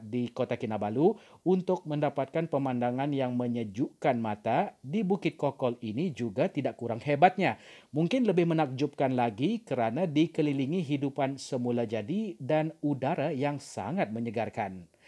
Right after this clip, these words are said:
Andai kata tidak puas hati dengan hanya beberapa minit di bukit ini, anda boleh menginap di rumah penginapan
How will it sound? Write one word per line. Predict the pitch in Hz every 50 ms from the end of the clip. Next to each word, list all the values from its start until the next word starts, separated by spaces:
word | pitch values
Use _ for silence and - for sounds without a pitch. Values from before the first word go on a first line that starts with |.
| - - - - - - _
Andai | 131 151 165 180 185
kata | 180 180 175 - 208 202
tidak | 208 170 151 156 135
puas | - 160 156 151 151 - 156
hati | 147 - - - 180 170
dengan | 147 135 131 135 135
hanya | 127 113 139 127 127 123 131 139 151
beberapa | 151 135 123 113 123 120 120 - 127 117
minit | 120 120 123 147 147 120
di | 123 120
bukit | 117 113 110 - 120 117 - -
ini, | 107 104 98 98 104 123 156 185 208 214 214 - - - - -
anda | - 190 202 196 202
boleh | 180 185 180 175 165
menginap | 165 160 160 156 151 156 151 143
di | 139 143 139
rumah | 143 135 139 139 139
penginapan | - 131 131 131 127 123 117 - 117 98 98 104